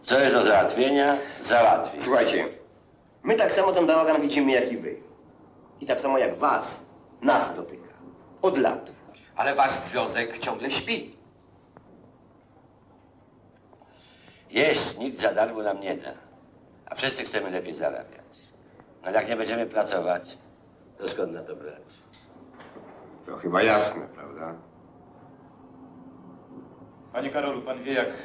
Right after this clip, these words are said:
Speaker 4: bardzo pana szanuję i jak bardzo się liczę z pańskim zdaniem. Pomijając wszystko inne, mam panu coś do zawdzięczenia bardzo osobiście.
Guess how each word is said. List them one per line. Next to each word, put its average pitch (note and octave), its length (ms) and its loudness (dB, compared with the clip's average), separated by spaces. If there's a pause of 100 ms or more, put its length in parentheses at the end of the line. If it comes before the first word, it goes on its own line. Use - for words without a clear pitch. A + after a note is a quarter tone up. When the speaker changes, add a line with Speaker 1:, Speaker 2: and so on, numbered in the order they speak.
Speaker 4:
bardzo A#2+ 360 -2
pana A2 240 -6
szanuję A2+ 520 -6
i G#2 100 -10
jak G#2+ 220 -6
bardzo A#2+ 280 -2
się A#2 140 -10
liczę A#2 180 -8
z - 60 -8
pańskim - 320 -8
zdaniem. E2+ 240 -10 (880)
Pomijając B2+ 340 0
wszystko - 320 -6
inne, A#2+ 220 -8
mam A#2 280 -4
panu A#2+ 180 -4
coś A2+ 160 -8
do A#2 100 -6
zawdzięczenia A2+ 540 -4 (320)
bardzo A2+ 260 -4
osobiście. G#2+ 520 -6